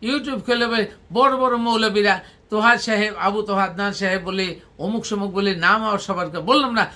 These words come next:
প্রত্যেকটা লোক দেখা যায় বলে যে, "এই দোয়াটা করেন, করলেই আপনি জান্নাতে যাবেন, এই দোয়া করলেন টাকা পয়সার অভাব হবে না, এই দোয়া করেন রোগ বালাই থেকে মুক্ত পাবেন।" নবী সাল্লাল্লাহু আলাইহি সাল্লামের শিফা একটা বই,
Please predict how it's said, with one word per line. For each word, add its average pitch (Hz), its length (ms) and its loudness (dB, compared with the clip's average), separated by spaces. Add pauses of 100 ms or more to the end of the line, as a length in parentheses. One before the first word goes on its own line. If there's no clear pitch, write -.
(220)
প্রত্যেকটা 311 600 0
লোক 180 260 -4 (560)
দেখা 208 240 2
যায় 156 260 -6 (180)
বলে 214 220 -2
যে, - 340 -2
"এই 277 160 4
দোয়াটা 262 360 0
করেন, 247 400 2 (260)
করলেই 285 420 2
আপনি 269 240 0
জান্নাতে 202 460 0
যাবেন, 226 300 -4 (180)
এই 254 240 0
দোয়া 247 200 0
করলেন 254 440 2 (220)
টাকা 269 280 2
পয়সার 226 320 -2
অভাব 202 280 -2
হবে 214 260 -2
না, 254 180 -2 (160)
এই 254 240 4
দোয়া 240 220 2
করেন 254 360 0 (220)
রোগ 240 340 4
বালাই 240 260 4
থেকে 233 160 -2
মুক্ত 202 320 -4
পাবেন।" 254 360 0 (280)
নবী 240 280 -2
সাল্লাল্লাহু - 140 -4
আলাইহি 240 180 -2
সাল্লামের 226 420 0 (140)
শিফা 208 460 2 (280)
একটা 214 200 -4
বই, 185 400 0